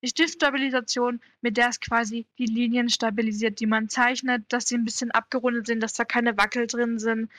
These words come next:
Grad wenn man ein bisschen anfängt, hat man viele wackelige Linien im digitalen Zeichnen. Es hilft auch einfach, weil du, man sich nicht so anstrengen muss beim Zeichnen, dann glättet das Programm ja auch nach.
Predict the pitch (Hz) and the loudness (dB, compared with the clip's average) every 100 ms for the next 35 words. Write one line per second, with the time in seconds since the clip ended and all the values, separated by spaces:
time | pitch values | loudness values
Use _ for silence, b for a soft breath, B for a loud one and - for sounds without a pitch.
0 | B B - 240 233 247 247 233 226 202 | B B 0 0 2 0 2 2 0 2
1 | 226 262 262 247 240 226 226 226 226 208 | 0 2 0 0 -2 -2 -2 -2 2 2
2 | 226 226 220 220 208 214 226 208 214 202 | 0 -4 -2 -2 -2 0 0 -2 -4 -6
3 | 202 196 190 185 196 202 180 196 190 185 | -10 -4 0 0 -2 -4 -4 -4 -12 -12
4 | 202 _ _ - 220 247 277 247 214 208 | -14 _ _ -4 0 2 2 2 2 2
5 | 214 220 196 196 - 196 196 202 208 226 | 0 -2 -4 -4 -8 -2 0 0 -2 -2
6 | 233 240 226 220 233 - 196 196 208 - | 0 2 2 2 0 0 -2 0 -4 -2
7 | 196 - 202 233 202 185 180 196 - 196 | -4 0 0 0 -4 -6 -8 -12 -4 -4
8 | 208 170 - 202 - 185 190 180 190 185 | -2 -8 -8 -10 -6 -4 -2 -4 -6 -6
9 | 180 190 | -6 -6